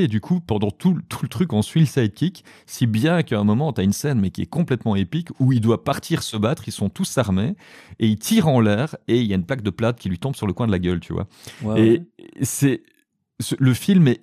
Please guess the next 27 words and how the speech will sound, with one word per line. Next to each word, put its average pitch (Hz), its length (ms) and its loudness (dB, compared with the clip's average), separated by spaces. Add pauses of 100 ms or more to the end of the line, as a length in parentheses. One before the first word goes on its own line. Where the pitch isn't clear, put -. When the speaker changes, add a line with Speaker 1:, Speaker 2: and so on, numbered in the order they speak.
Speaker 1:
hyper 175 480 2
méta. 139 420 2
Enfin, 120 240 -2
tu 123 140 -6
vois, 165 140 2
pour 131 140 -4
moi, 120 100 2
c'est 123 140 0
un 117 60 4
film 160 200 0
qui 110 120 -2
n'a 101 100 2
vraiment 131 320 0
pas 135 120 0
été 120 180 0
compris 120 320 0
parce 123 160 -2
qu'il 113 160 0
était 113 100 -4
un 117 100 4
peu 120 200 -4
trop, 143 480 0 (360)
oui, 120 120 2
un 139 80 0
peu 113 160 -2
trop - 180 -2
méta. 123 460 2